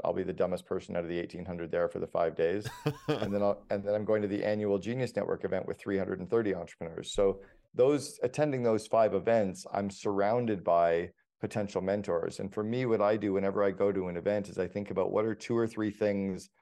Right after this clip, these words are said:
Speaker 1: that I wanna get better at. So
Speaker 2: Mm-hmm.
Speaker 1: I can be finding the people that are good at that and asking them questions. And then I just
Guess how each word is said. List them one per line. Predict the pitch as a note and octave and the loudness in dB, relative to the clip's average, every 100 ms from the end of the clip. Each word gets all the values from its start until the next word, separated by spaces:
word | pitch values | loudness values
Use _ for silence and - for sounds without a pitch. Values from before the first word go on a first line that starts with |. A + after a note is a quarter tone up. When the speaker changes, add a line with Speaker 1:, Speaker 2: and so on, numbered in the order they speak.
| _ | _
Speaker 1:
that | - | 0
I | G2+ | 4
wanna | F#2+ G2 | 4 2
get | F#2 E2+ | 0 0
better | F2 F#2 A2+ | 0 2 2
at. | B2+ C#3+ | 2 0
So | - _ - | -4 _ -14
Speaker 2:
Mm-hmm. | G2 F#2+ | -4 0
Speaker 1:
I | G#2 | 0
can | G#2 | 0
be | G2 | -4
finding | G2 G2+ A2 A2 G#2 | -2 0 0 -2 -4
the | |
people | F#2+ G#2 G2 | -4 -4 -2
that | F2+ E2+ | 0 -2
are | |
good | D#2 F2+ G#2 | -2 -2 -2
at | - | 0
that | A2+ A2 | 0 0
and | G2 | -2
asking | F2+ E2+ - F2+ | -2 -2 -4 -8
them | F2 F2 | -8 -4
questions. | F2 F2+ - B2+ C#3 C#3 - _ _ _ - | -2 -4 -4 -4 -4 -8 -16 _ _ _ -8
And | G#2 | -2
then | A2+ | 0
I | A2 | 0
just | G#2 A2+ | 0 -6